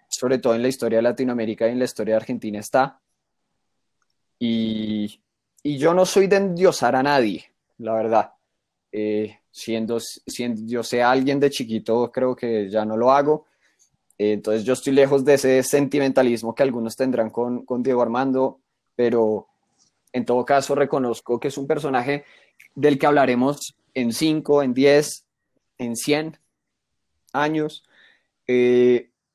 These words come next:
que será siempre una referencia cuando alguien coja un balón y, y que cuando alguien ponga, eh, una música antes de entrenar un partido y se ponga a hacer veintiunitas y a jugar con la pelota,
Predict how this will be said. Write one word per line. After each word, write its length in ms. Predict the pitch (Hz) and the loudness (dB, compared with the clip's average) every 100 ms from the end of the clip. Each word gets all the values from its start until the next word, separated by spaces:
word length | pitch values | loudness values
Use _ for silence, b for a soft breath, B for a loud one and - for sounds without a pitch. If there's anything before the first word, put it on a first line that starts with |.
| _ _ _ _ - | _ _ _ _ -10
que 140 | 143 | -6
será 260 | 165 135 127 | -2 0 0
siempre 340 | 147 156 160 | 0 -4 -2
una 160 | 165 170 | 0 2
referencia 560 | 165 170 151 127 131 127 | 2 2 2 0 -2 -2
cuando 240 | 151 147 | 0 2
alguien 240 | 131 120 | 0 -2
coja 220 | 120 135 135 | -2 -2 -2
un 80 | |
balón 420 | 135 139 135 143 _ _ _ _ _ _ _ _ | 0 0 -2 -6 _ _ _ _ _ _ _ _
y, 560 | 131 120 117 113 117 113 | -4 -2 0 -2 -4 -4
y 120 | 135 | -6
que 140 | 131 127 | -4 0
cuando 360 | 139 131 120 | 2 4 2
alguien 320 | 123 123 139 143 | 2 0 -4 -2
ponga, 760 | 160 151 151 151 156 151 - - | -2 0 2 4 2 0 -6 -12
eh, 400 | 85 - - 220 - - | -10 -10 -12 -16 -20 -12
una 220 | 139 143 | -6 -4
música 720 | 156 160 - 147 147 147 147 _ _ - | -2 -4 -6 -2 0 0 -4 _ _ -6
antes 340 | 139 120 135 | -4 -2 -2
de 60 | 135 | -2
entrenar 400 | 139 143 139 123 | -4 -2 0 0
un 80 | 113 | 0
partido 340 | 127 - 135 | -2 0 0
y 40 | 135 | 0
se 100 | 147 | -2
ponga 180 | 120 | -2
a 20 | 117 | -2
hacer 180 | 123 | -2
veintiunitas 600 | 131 127 143 120 113 117 | -2 0 0 0 0 -2
y 40 | 120 | 0
a 40 | |
jugar 260 | 143 123 110 | 2 4 2
con 160 | 113 | 0
la 100 | 117 | 0
pelota, 440 | 139 120 113 110 | 2 2 2 -2